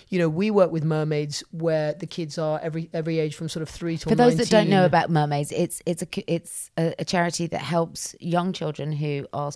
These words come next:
Speaker 1: Yeah, transgender and gender
Speaker 2: transgender.
Speaker 1: non-conforming children
Speaker 2: Yeah.
Speaker 1: and their families.
Speaker 2: But
Speaker 1: And
Speaker 2: also support the families as well. And
Speaker 1: Exactly.
Speaker 2: it's that, that bridge of education from one generation to the next that's so important, right?
Speaker 1: Yeah.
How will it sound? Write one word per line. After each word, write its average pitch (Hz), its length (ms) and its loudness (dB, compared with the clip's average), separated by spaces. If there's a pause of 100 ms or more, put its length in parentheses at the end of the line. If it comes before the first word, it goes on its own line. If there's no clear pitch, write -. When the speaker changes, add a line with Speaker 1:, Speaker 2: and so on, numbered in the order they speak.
(140)
Speaker 1:
Yeah, 240 160 8
transgender 214 600 6
and 175 80 4
gender 185 320 8
Speaker 2:
transgender. 165 60 6
Speaker 1:
non-conforming 170 640 4
children 156 460 4
Speaker 2:
Yeah. 185 60 0
Speaker 1:
and 196 100 4
their 214 80 6
families. 156 600 2
Speaker 2:
But 185 100 4
Speaker 1:
And 180 240 2
Speaker 2:
also 196 260 6
support - 440 0
the 147 40 -12
families 160 460 -4
as 147 100 -14
well. 160 160 2 (200)
And 185 100 2
Speaker 1:
Exactly. 160 80 2
Speaker 2:
it's 143 140 -2
that, 240 300 -2 (120)
that - 220 -8
bridge 196 340 -4
of 185 80 -6
education 170 640 -6
from 170 240 -6
one 175 160 0
generation 165 160 -2
to 165 400 -6
the 170 80 -4
next - 240 -6
that's - 180 -20
so - 160 -14
important, 147 460 -10
right? 156 300 -12
Speaker 1:
Yeah. 190 180 -6